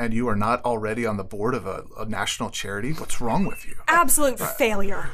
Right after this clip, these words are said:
Speaker 1: And it, but it is real, and, and, and, and it is part of the long now. And w-, when we talk about the effect of, of the widening gyre and, and, and this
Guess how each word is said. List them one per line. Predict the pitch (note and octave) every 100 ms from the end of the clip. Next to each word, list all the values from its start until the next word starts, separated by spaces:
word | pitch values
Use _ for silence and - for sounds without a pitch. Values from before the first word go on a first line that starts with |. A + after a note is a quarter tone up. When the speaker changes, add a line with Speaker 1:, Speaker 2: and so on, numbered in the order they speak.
| - - -
Speaker 1:
And | D#4 D4+ F4+
it, | F4+ F#4
but | F#4+
it | F#4+
is | G4+ F#4+
real, | E4+ F4 G4 F#4+ G3+ B2 G#2
and, | E3+ A3+
and, | A3 A3 G#3 -
and, | F#3+
and | F#3 F#3 F#3
it | F#3+
is | C4+
part | - - D#3 D3
of | C3 B2 - -
the | B2 A#2+
long | G#2+ G#2 A2
now. | A2+ A2+ - - - - - - - -
And | E3+ F3 E3+ E3+ - - - - - - -
w-, | F#3 F3 -
when | F3+ F3
we | D#3+
talk | D#3 - E3+ F3 F3
about | C3 A#2 -
the | B2 A2+
effect | - A#2+ A2 -
of, | A2+ G#2+ - - -
of | G#2+ G#2 -
the | A#2+
widening | A2+ A#2+ C3 B2 A#2+
gyre | A2+ G#2 G2+
and, | G2+ G2+
and, | G#2+ G#2 -
and | G#2+ G#2 - - - -
this | A#2 G#2+ - -